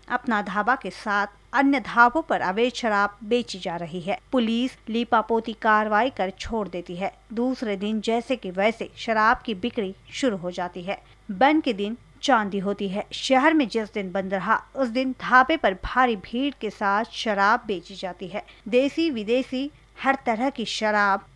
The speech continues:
ढाबों पर देर रात तक मिलती है। महंगे दामों पर शौकीन भी शराब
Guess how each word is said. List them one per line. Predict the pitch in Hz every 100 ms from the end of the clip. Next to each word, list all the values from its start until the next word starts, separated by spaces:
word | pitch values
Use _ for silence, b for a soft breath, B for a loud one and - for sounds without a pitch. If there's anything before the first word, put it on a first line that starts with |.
| -
ढाबों | 196 240 262 330
पर | 330 196
देर | 208 202
रात | 196 208 240 220
तक | -
मिलती | 185 180 185
है। | 190 - - 220
महंगे | 233 214 196 202
दामों | 214 214 254
पर | 277 190
शौकीन | - 226 214 226 226 262 247
भी | 233 277
शराब | - 269 226 220